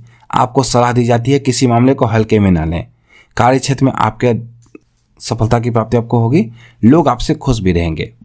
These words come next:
व्यापार और धन की बात करें तो नौकरी और कार्य क्षेत्र में बदलाव हो सकता है। आय के साधनों में बढ़ोतरी होगी, खर्च भी आपका बढ़ेगा। बिजनेस पार्टनर की मदद से व्यापार में लाभ होगा।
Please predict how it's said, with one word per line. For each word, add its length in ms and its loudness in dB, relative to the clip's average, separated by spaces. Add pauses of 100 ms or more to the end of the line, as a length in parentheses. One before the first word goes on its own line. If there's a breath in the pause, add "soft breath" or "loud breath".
(760 loud breath)
व्यापार 380 2
और 80 2
धन 160 0
की 140 0
बात 220 0
करें 180 -2
तो 60 -2
नौकरी 260 2
और 160 -2
कार्य 280 -2
क्षेत्र 260 -4
में 120 0
बदलाव 320 2
हो 140 -2
सकता 300 -2
है। 180 -2 (380 loud breath)
आय 180 2
के 160 0
साधनों 340 2
में 120 0
बढ़ोतरी 300 2
होगी, 200 2
खर्च 300 -2
भी 60 2
आपका 220 0
बढ़ेगा। 440 -2 (540 soft breath)
बिजनेस 320 2
पार्टनर 340 0
की 120 -2
मदद 160 2
से 120 0
व्यापार 380 2
में 100 0
लाभ 220 2
होगा। 380 -2